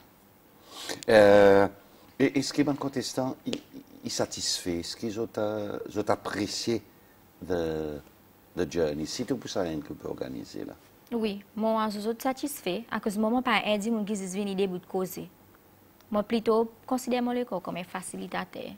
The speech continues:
Speaker 2: Les facilitateurs, ou donne sens les autres, pour autres exprimer les autres l'école.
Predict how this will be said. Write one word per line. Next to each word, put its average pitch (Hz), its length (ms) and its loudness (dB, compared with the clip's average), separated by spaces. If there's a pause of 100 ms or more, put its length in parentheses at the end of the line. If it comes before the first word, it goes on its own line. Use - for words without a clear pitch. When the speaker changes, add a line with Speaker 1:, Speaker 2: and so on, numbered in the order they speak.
(520)
Speaker 2:
Les 214 200 2
facilitateurs, 254 840 -2
ou 202 60 -4
donne 208 220 0
sens - 280 -8
les 208 280 -2
autres, 208 180 -2
pour 196 120 -6
autres 185 140 -6
exprimer 196 400 -8
les 190 80 -10
autres 190 100 -10 (220)
l'école. - 440 -6